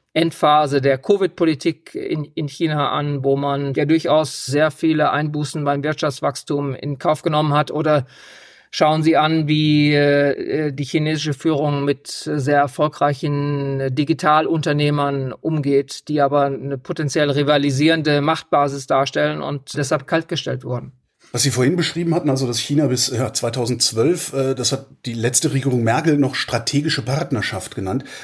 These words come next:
Speaker 2: Heute heißt es, China sei Systemrivale. Was bedeutet das denn eigentlich, Systemrivale zu sein?
Speaker 1: Hätten wir erst mal genau gewusst, was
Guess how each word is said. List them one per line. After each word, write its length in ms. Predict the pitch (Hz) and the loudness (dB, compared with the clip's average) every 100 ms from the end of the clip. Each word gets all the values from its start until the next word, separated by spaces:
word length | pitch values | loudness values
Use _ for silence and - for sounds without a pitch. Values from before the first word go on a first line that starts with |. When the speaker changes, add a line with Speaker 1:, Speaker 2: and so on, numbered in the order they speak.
| - | -4
Speaker 2:
Heute 240 | 127 151 147 | 0 0 0
heißt 220 | 156 - | 0 0
es, 160 | 147 - | -4 -6
China 480 | - - 156 170 147 | -8 -4 0 2 2
sei 320 | 131 139 143 | 2 2 0
Systemrivale. 1900 | 123 104 107 135 156 - - 165 185 - - 110 98 101 82 76 85 82 85 | -2 0 0 0 0 0 2 2 2 -2 -4 -6 -4 -4 -4 -4 -6 -6 -6
Was 180 | 104 - | -4 -2
bedeutet 540 | 160 156 196 285 160 | 0 0 0 0 -2
das 200 | 95 - | -2 0
denn 160 | 90 82 | 0 -6
eigentlich, 520 | 82 82 85 87 87 | -10 -10 -10 -8 -4
Systemrivale 1120 | 101 98 - - 98 90 90 92 - 73 78 | -4 -2 -4 -2 -4 -6 -6 -8 -8 -10 -6
zu 180 | - 90 | -4 -4
sein? 400 | 78 80 80 95 _ _ | -6 -14 -16 -18 _ _
Speaker 1:
Hätten 320 | - 139 147 165 | -6 -4 0 2
wir 80 | |
erst 240 | 160 160 - | 4 2 2
mal 120 | 165 | 0
genau 280 | 156 151 170 | 4 4 4
gewusst, 360 | 160 175 175 - | 2 2 0 -2
was 460 | 160 - - - | -2 -2 -10 -14